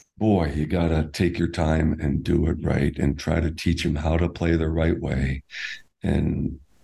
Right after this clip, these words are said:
you'll get 'em to the right place at the right time. But it's, um,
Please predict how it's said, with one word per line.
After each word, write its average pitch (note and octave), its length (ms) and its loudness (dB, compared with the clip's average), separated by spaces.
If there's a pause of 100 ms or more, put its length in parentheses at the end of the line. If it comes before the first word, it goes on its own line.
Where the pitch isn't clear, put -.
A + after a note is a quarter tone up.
(800)
you'll F2+ 240 2
get F2+ 180 2
'em E2 200 0
to D#2+ 100 -4
the D2 140 0
right D2 260 2
place - 380 0
at - 100 -2
the D2 80 0
right C#2+ 300 2
time. B1+ 360 -2 (880)
But E2 180 2
it's, - 460 -2 (720)
um, D#2 640 0